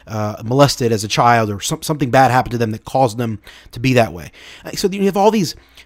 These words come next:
varying thoughts, uh, out there from different people, um, in, in, you know, in different segments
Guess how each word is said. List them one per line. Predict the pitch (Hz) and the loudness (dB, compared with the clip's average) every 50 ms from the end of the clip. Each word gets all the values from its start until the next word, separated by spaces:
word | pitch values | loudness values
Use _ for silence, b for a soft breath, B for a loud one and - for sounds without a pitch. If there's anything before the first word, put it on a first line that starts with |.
| b | b
varying | 117 117 123 147 147 165 180 180 180 170 170 160 151 127 | -10 -2 0 2 4 6 6 6 6 6 6 4 4 2
thoughts, | 104 - - - - 135 120 - - - - - - - - _ - | -2 -6 -6 0 2 2 2 2 -2 -4 -8 -8 -8 -10 -12 _ -8
uh, | - 123 117 - - | -6 -6 -4 -2 2
out | 135 135 - - | 2 0 2 0
there | 131 117 104 | -4 -4 -4
from | - 120 | -4 -6
different | 107 101 156 151 - 147 - - | -4 -2 -2 -2 -2 -4 -10 -8
people, | - 147 127 - - 113 104 107 B B B B B B B B | -8 -8 -8 -6 -8 -10 -10 -12 B B B B B B B B
um, | - 120 117 117 117 113 | -4 -2 -2 -2 -2 -4
in, | - 127 123 | -6 -8 -6
in, | - 127 123 120 123 - | -6 -4 -4 -4 -4 -6
you | 131 120 | -6 -8
know, | 110 | -6
in | 107 117 120 | -6 -6 -2
different | 110 147 - - 143 113 95 | -2 -2 0 0 -2 -2 -4
segments | - - - 151 127 113 127 123 120 110 - - | -6 -2 0 0 0 2 2 0 0 0 -2 -4